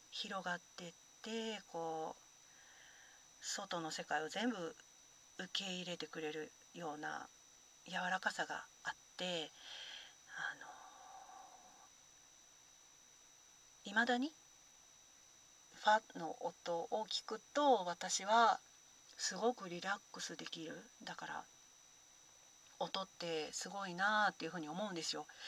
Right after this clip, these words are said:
それに対して、あの、ドっていう音は、もっとこう活動的な状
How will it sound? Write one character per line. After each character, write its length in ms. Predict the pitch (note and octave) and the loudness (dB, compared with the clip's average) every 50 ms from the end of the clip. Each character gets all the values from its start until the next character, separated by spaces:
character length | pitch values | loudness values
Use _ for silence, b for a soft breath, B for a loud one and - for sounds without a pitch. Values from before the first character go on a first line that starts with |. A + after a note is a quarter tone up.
| B B B | B B B
そ 140 | B - C4 | B 4 6
れ 80 | C4 C4+ | 6 6
に 100 | C#4 C4 | 6 8
対 240 | C#4+ C#4+ C4+ A#3 A3+ | 8 8 8 8 6
し 140 | - - | 2 0
て、 360 | - C4 C4+ C4 A#3+ G#3+ F3 E3+ B B B B B B | 2 4 4 4 4 4 2 -4 B B B B B B
あ 160 | - E3 E3+ | -8 -6 -6
の、 200 | D#3+ D3+ D3 D3 C#3+ | -6 -6 -8 -8 -4
ド 200 | C3+ F#3 F#3+ A#3+ | 0 4 8 8
っ 60 | F#3 - - - - | 8 8 6 -6 -6
て 80 | F3 | -4
い 80 | E3 E3 | -2 -2
う 100 | E3 D#3+ | -2 -2
音 320 | D#3 D#3 - - F3 D#3+ | -4 -2 0 2 4 6
は、 440 | D#3+ E3+ F3+ F#3 F#3 E3+ D#3+ D3+ - - B B B B B B B B B - - - - - - - - - - - - - - - - | 6 6 6 6 6 6 4 2 2 -2 B B B B B B B B B -20 -20 -20 -20 -20 -20 -20 -20 -20 -20 -20 -20 -20 -20 -16 -8
も 140 | - F#3 F#3 | -4 -4 -4
っ 40 | F3+ - | -4 -4
と 200 | - D3 D3 - - - - - - | -6 -8 -8 -8 -12 -20 -20 -18 -12
こ 120 | - F#3+ | -10 -10
う 60 | - - | -6 0
活 240 | - - F#3 - G#3+ | 2 2 2 2 -2
動 100 | F#3+ G#3 G3+ G3+ F#3+ - | -6 -6 -8 -8 -12 -10
的 220 | - F#3+ - F3+ F3+ | -10 -10 -8 -6 -4
な 260 | F3+ F3+ F3 F3 - - - - - - - - - - - - - - - - - - - - - - - - - - - - - - - - - - - - - - - - - - - - - - - - - | -2 -2 -2 -4 -6 -10 -14 -20 -20 -20 -20 -20 -20 -20 -20 -20 -20 -20 -20 -20 -20 -20 -20 -20 -20 -20 -20 -20 -20 -20 -20 -20 -20 -20 -20 -20 -20 -20 -20 -20 -20 -20 -20 -20 -20 -20 -20 -20 -20 -20 -20 -6 0
状 200 | - G3+ F#3+ F3+ | 0 0 0 0